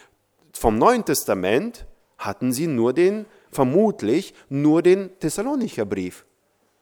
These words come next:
Habt ihr alle mit einem Thessalonicher Brief versucht zu wachsen in der Liebe? Bei den Thessalonikern hat's funktioniert. Vielleicht funktioniert's auch bei uns. Das kommt also nicht auf die Menge an,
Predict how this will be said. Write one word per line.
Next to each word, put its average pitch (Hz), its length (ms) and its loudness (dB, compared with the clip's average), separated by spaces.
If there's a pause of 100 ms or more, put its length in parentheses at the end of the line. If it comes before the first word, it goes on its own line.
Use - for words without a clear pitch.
(140)
Habt - 260 -10
ihr 196 220 2
alle 175 220 2
mit 165 180 -2
einem 160 260 -2
Thessalonicher 147 640 -4
Brief 190 280 -8
versucht 131 420 -6
zu 131 120 -6
wachsen 113 360 -6
in 180 80 -4
der 131 100 2
Liebe? 110 320 -4 (800)
Bei 180 120 8
den 175 160 6
Thessalonikern 139 760 0
hat's 196 160 -4
funktioniert. 220 720 -6 (320)
Vielleicht 143 300 2
funktioniert's 185 480 -2
auch 180 100 -2
bei 180 180 2
uns. 320 280 0 (280)
Das - 180 2
kommt 220 280 2
also 156 180 4
nicht 214 200 2
auf 175 120 2
die 147 100 2
Menge 190 460 4
an, 98 260 -4